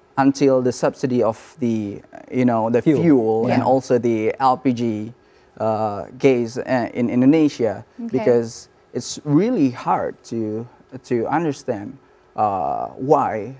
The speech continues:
Speaker 1: the target of the subsidy itself, you know, it's like a
Speaker 3: Mm.
Speaker 1: populist, uh,
Speaker 3: Yeah.
Speaker 1: uh, yes,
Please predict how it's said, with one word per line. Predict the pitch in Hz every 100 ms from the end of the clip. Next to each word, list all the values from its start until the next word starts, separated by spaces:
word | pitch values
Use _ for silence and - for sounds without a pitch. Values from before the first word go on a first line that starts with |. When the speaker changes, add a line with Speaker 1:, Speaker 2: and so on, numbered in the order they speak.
| - -
Speaker 1:
the | 123 113 - -
target | 196 143 -
of | 113
the | 120
subsidy | 117 170 - 135 117
itself, | - 151 120 104 _ _ _ -
you | 131
know, | 127 165 214
it's | 208 190
like | 175 180 170
a | 156 151
Speaker 3:
Mm. | 151 151 - _ -
Speaker 1:
populist, | 202 - 151 139 - - - -
uh, | 113 107 135
Speaker 3:
Yeah. | 180 143 - - _ _ -
Speaker 1:
uh, | 113
yes, | 120 120 127 -